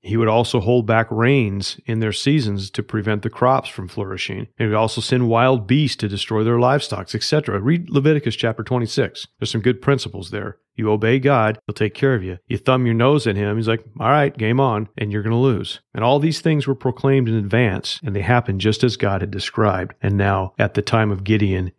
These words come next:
Israel was miserable. And God heard their cry, and he had pity on them. And so he raised up leaders who would rescue Israel from their enemies. And these are called judges. And that's what the book of Judges is all about. They're not judges like we think of. They're rulers.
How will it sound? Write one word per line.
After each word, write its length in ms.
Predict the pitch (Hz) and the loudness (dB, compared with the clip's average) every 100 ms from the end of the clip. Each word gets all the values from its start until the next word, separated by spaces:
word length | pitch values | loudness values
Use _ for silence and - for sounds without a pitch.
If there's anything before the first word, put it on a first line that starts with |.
| _ | _
Israel 640 | 117 104 95 95 90 92 - - | -2 0 -2 -4 -4 -6 -12 -10
was 180 | 95 | -8
miserable. 640 | 98 98 90 90 85 95 - _ _ - | -4 -4 -2 -6 -10 -14 -16 _ _ -4
And 80 | 110 | 2
God 220 | 139 120 | 4 4
heard 180 | 143 151 | 2 2
their 100 | 160 | 0
cry, 420 | 127 104 104 117 - | 2 2 2 -2 -6
and 120 | 110 | -4
he 40 | 110 | -2
had 160 | 107 - | -2 0
pity 260 | 143 110 | 2 2
on 180 | 95 90 | 0 -6
them. 280 | 92 104 113 | -6 -8 -8
And 120 | - - | -8 -2
so 80 | |
he 80 | 113 | 0
raised 360 | 107 120 127 - | 2 2 2 2
up 200 | 135 123 | 0 0
leaders 400 | 117 107 117 110 | 0 2 0 0
who 180 | 110 101 | -2 0
would 160 | 101 | -2
rescue 440 | 98 107 - 120 104 | 0 -2 -2 -2 0
Israel 400 | 104 98 104 104 | -2 -2 -2 -2
from 240 | - 98 | -6 -6
their 140 | 104 131 | 0 2
enemies. 340 | 131 95 90 | 0 -2 -6
And 80 | 95 | -8
these 100 | 98 | -6
are 60 | |
called 300 | - 107 104 | -2 -2 -2
judges. 640 | 104 120 127 98 85 - - - | 0 2 2 -2 -8 -10 -10 -4
And 80 | 104 | -2
that's 160 | 98 | -2
what 100 | 113 | -2
the 60 | 113 | 0
book 180 | 113 110 | 0 0
of 80 | |
Judges 460 | 101 117 120 110 101 | 2 2 2 0 -2
is 100 | 95 | -2
all 160 | 101 98 | -4 0
about. 400 | 113 107 95 - - | 2 2 0 -10 -6
They're 100 | 110 | -4
not 160 | 104 | -2
judges 360 | 107 120 113 104 | 0 2 2 0
like 180 | 107 110 | -2 0
we 200 | 120 110 | -2 0
think 240 | 98 87 | -4 -4
of. 260 | 98 98 - | -6 -8 -10
They're 340 | - 110 104 104 | -2 2 2 2
rulers. 600 | 110 123 101 - - | 4 4 2 -2 -6